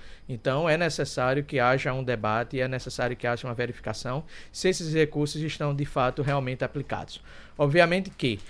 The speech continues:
ah, majoritariamente, a ciência brasileira era produzida pela universidade pública. Qualquer país que, que, que deseja ser desenvolvido, ele precisa dessa ciência. Isso é um ponto fundamental, por isso, inclusive, sou defensor da universidade pública como produtora de ciência.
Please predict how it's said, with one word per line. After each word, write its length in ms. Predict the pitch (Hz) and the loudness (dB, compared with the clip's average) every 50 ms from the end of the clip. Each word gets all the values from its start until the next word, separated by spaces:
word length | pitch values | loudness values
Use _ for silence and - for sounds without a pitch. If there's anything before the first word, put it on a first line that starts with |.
| - - - - - | -14 -14 -14 -4 0
ah, 180 | 123 135 135 | 4 4 6
majoritariamente, 760 | 139 165 190 196 - 208 - 214 185 180 165 160 175 185 175 | 8 8 8 8 8 6 6 6 6 6 6 4 2 2 2
a 40 | 190 | 2
ciência 300 | - - 185 170 - 175 | 0 0 0 -2 0 0
brasileira 480 | 147 160 160 151 156 151 143 151 160 170 | 2 2 2 2 4 4 4 4 6 4
era 100 | 160 151 | 2 2
produzida 400 | - 165 151 139 123 143 143 139 | 2 0 0 0 0 -2 -2 0
pela 140 | 156 147 147 | 0 0 2
universidade 440 | 143 139 143 139 - 147 139 139 131 | 2 2 2 2 2 0 0 0 -2
pública. 400 | - - 113 104 95 - - 123 | -6 -6 -6 -6 -6 -8 -12 -8
Qualquer 300 | - - 127 - 165 151 | -4 -4 -2 0 0 2
país 300 | - 160 147 143 139 - | 4 6 6 4 4 0
que, 260 | - 139 139 131 135 | -2 0 0 0 0
que, 120 | - - | -2 -6
que 160 | - - 135 131 | -10 -10 -4 -2
deseja 400 | 131 135 123 - 151 151 143 143 | 0 0 2 2 2 2 2 0
ser 160 | 139 - 135 | -2 -2 -4
desenvolvido, 500 | 127 123 135 131 147 147 147 156 160 175 | -4 -4 -2 0 2 2 2 0 0 -2
ele 120 | 180 165 | -2 -2
precisa 300 | 151 165 143 - 165 156 | -4 -6 -4 -2 -2 0
dessa 260 | 143 156 151 147 - | 2 2 0 0 -2
ciência. 540 | - - - 170 131 107 101 - - 101 - - - - | -4 -4 -2 -2 -2 -2 -4 -6 -8 -10 -12 -12 -10 -8
Isso 200 | 120 123 - 175 | -8 -4 -2 -2
é 20 | |
um 100 | 156 156 | -2 -2
ponto 680 | 143 - 143 135 135 143 143 - 160 156 156 151 147 139 | -2 -4 -4 -2 -2 -2 -2 -2 0 2 2 4 2 2
fundamental, 800 | - - 147 131 139 143 143 131 123 - 123 123 131 147 147 - - - - - - - - | 0 -2 0 2 2 2 2 0 0 2 4 4 6 4 2 -2 -6 -16 -18 -18 -16 -2 0
por 140 | 143 135 143 | 2 4 4
isso, 180 | 151 147 - | 4 4 2
inclusive, 400 | 165 143 147 143 123 139 139 135 | -2 -2 0 0 0 0 0 0
sou 160 | - - 156 | 0 0 2
defensor 400 | 139 147 143 - 151 139 - 151 | 2 2 2 2 0 -2 -2 -2
da 120 | 139 131 135 | 0 0 0
universidade 440 | 131 127 131 127 - - 127 123 120 | 2 2 0 0 0 0 -2 -2 -4
pública 380 | - - 139 139 135 143 143 | -4 -2 -2 -2 0 -2 -2
como 180 | - 147 143 143 | -2 -2 -2 0
produtora 420 | - 143 139 131 - 143 135 135 | 2 0 0 2 2 2 2 2
de 120 | 135 135 135 | 2 0 -4
ciência. 560 | - - 165 131 110 101 95 - - - | -4 -4 -2 -2 -2 -2 -4 -6 -10 -14